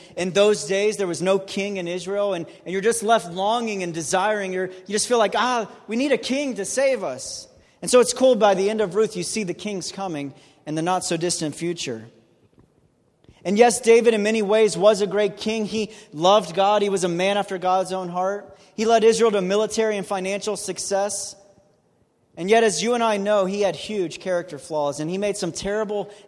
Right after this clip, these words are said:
devastating choices in his life. And so, no, David was not enough. We needed someone greater. We needed a better king. You see, here's the thing. David wasn't perfect, but he got a few things right, and one of them was he had a son.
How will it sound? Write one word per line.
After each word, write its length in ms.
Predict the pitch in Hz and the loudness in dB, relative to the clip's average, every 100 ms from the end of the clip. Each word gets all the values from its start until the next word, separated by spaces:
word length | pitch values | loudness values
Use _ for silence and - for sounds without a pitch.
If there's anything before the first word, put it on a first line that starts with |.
| 147 | -6
devastating 600 | 160 190 190 185 170 156 | 0 0 0 -4 -4 -6
choices 480 | - 185 180 151 135 | -8 -8 -8 -10 -10
in 80 | |
his 160 | 151 135 | -12 -10
life. 500 | 156 156 123 - - _ _ _ _ _ _ _ _ _ - | -8 -8 -10 -18 -20 _ _ _ _ _ _ _ _ _ -8
And 100 | 170 | 4
so, 220 | 247 226 | 6 6
no, 380 | 220 240 208 170 | 6 6 6 4
David 420 | 196 220 202 165 | 4 2 2 -4
was 220 | 170 151 | -4 -4
not 360 | 170 196 196 160 | 0 0 0 -2
enough. 680 | 160 160 165 135 - - _ _ _ _ | -8 -4 -6 -8 -14 -20 _ _ _ _
We 80 | 165 | -4
needed 240 | 196 214 175 | 0 0 0
someone 400 | 202 196 185 151 | 0 0 -2 -2
greater. 440 | 160 175 143 120 - _ _ _ | -2 -2 -4 -10 -18 _ _ _
We 80 | 151 | -10
needed 180 | 180 175 | -8 -4
a 60 | 147 | -4
better 340 | 143 160 147 | -2 -2 -4
king. 500 | 156 165 156 127 120 - _ _ _ _ _ _ _ | -8 -10 -10 -12 -16 -20 _ _ _ _ _ _ _
You 60 | 180 | -4
see, 100 | 220 | 0
here's 180 | 254 220 | 0 -2
the 80 | 185 | -6
thing. 400 | 208 185 135 120 - _ _ _ _ - - | -4 -4 -4 -10 -20 _ _ _ _ -20 -4
David 320 | 190 226 240 | 0 0 0
wasn't 480 | 180 202 196 170 - | 0 0 0 -6 -8
perfect, 600 | 190 190 135 117 - - - _ _ _ _ _ _ | -8 -8 -8 -14 -16 -20 -20 _ _ _ _ _ _
but 80 | 160 | -2
he 40 | |
got 120 | 196 233 | 2 2
a 40 | |
few 220 | - 220 | 2 -4
things 320 | - 175 151 | -2 -2 -2
right, 180 | 151 165 | 2 2
and 140 | 165 170 | 2 0
one 140 | 214 | 2
of 100 | 196 | 2
them 160 | 175 165 | 0 -2
was 220 | 170 160 | -2 -2
he 100 | 170 | -2
had 140 | 170 | -2
a 60 | 147 | -4
son. 460 | - 180 156 120 | -6 -4 -4 -8